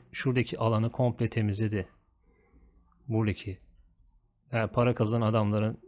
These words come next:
bütün stopları alındı. Geri çekilmeler yapıldı vesaire vesaire. Ondan sonra burada bocaladı. Burayı darmaduman etti. İğne, iğne, iğne, iğne, iğne. Burayı boşalttı.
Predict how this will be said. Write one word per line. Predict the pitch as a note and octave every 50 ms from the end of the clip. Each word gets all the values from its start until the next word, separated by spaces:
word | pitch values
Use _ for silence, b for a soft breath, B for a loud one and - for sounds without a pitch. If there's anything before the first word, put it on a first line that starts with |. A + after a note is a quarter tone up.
| - -
bütün | A2 - C3+ B2+
stopları | A2+ - - - G#2+ - - A#2 A2+ G#2+
alındı. | G#2+ A2+ A2+ A2 A2+ A2 G#2 G2+ F2+ _ _ _ _ b b b b b b b b b b b b b b _
Geri | - A2+ A2+ A#2 A2+
çekilmeler | - A#2 G#2+ - - A#2 A2+ A2 A2+ A2+
yapıldı | A2+ A2 G#2 - A2 G#2 G#2+ A#2 A2+
vesaire | G#2+ G2+ - - A2 G#2 G#2+ A2
vesaire. | G#2+ G2+ - - G#2 F#2 E2+ E2+ - _ _ _ _ _ _ _ _ _ _ _ _ _ _ _ _ _ _ _ _ _ _ _ _ _ _ _ _ _ -
Ondan | - A#2+ C#3 C#3+ C#3
sonra | - - C3 B2+ B2
burada | C3 B2+ C3 B2
bocaladı. | B2+ B2+ A#2 A#2+ B2 B2 A#2+ A#2+ A2+
Burayı | C3 C3+ C3+ B2+ A#2
darmaduman | B2 C3 C#3 C#3+ C#3+ C3+ A#2+ A2+ A2 G#2+
etti. | G2 E2+ - - -
İğne, | A#2+ A2+ A#2 A2+ A2 G#2+ G#2+
iğne, | G#2+ G#2+ A2 G#2 G#2 G#2+
iğne, | - G#2+ G#2 G#2 G2+ G#2 -
iğne, | A2 G2+ G2+ F#2+ G2 G#2+
iğne. | G#2 G2 F#2+ F#2+ G#2 - - _ _ _ _ _ _ -
Burayı | C#3+ C3 B2 A2+ A2+
boşalttı. | A2+ A#2+ A#2+ - C3 B2 A#2 A#2+ - B2+ B2+ E3 D3